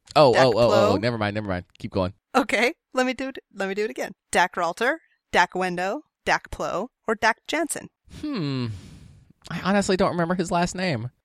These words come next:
Speaker 2: Um, as another clue, his full name was given on the last quiz you took here.
Speaker 1: I know. <laughs>
Speaker 2: Okay.
Speaker 1: Um, it's not Dak Jensen. I wanna say Dak Jansen, but I don't think that. I'll go with Dak Jansen.
Speaker 2: You were right the first time before you heard all the answers.
Speaker 1: Oh,
Speaker 2: It was
Speaker 1: God damn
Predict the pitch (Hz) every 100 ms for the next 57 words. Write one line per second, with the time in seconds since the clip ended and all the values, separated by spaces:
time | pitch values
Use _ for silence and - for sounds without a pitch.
0 | _ - 208 196 190 190 196 196 220 247
1 | - 196 185 190 _ _ 247 - - 285
2 | 269 285 247 214 233 233 185 175 170 175
3 | 185 202 202 - - 208 196 190 170 -
4 | - - - 143 147 160 95 - - -
5 | - - - - - _ - 440 - 202
6 | - - 226 240 190 - - 147 147 143
7 | 143 151 143 - _ _ - - _ -
8 | - 190 208 127 131 135 _ - 110 151
9 | - - - - - 302 294 - 104 90
10 | - 98 98 110 107 - 262 285 - 262
11 | - - - - 392 370 214 185 151 135
12 | 113 98 90 _ - 349 320 269 269 214
13 | 214 196 202 202 - 190 190 185 175 180
14 | 165 165 170 247 196 175